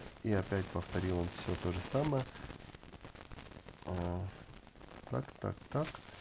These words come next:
Отсюда я и знаю, что вечны и своё «я», и мир бесплодный, стоящий как вершина, установленный прочно как столб. И когда эти существа странствуют, переходят из одного существования в другое,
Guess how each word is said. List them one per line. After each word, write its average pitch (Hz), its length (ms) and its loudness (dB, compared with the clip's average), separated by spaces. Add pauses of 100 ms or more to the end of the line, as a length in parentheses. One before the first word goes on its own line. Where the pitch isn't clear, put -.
(320)
Отсюда 127 460 4
я 104 260 6
и 95 60 8
знаю, 117 480 6 (160)
что - 180 0
вечны 104 540 4 (440)
и 92 80 0
своё 98 440 4
«я», 104 420 6
и 87 80 4
мир 95 380 6
бесплодный, 92 600 4
стоящий 92 560 4
как 92 200 -4
вершина, 92 440 2 (480)
установленный 92 680 6
прочно 90 500 2
как 101 220 -2
столб. 85 340 0 (440)
И 110 40 -4
когда 98 300 4
эти 92 180 4
существа 92 840 2 (140)
странствуют, 120 680 4 (140)
переходят 110 480 2 (520)
из 104 120 2
одного 101 300 8
существования 101 840 4
в 95 80 2
другое, 98 380 6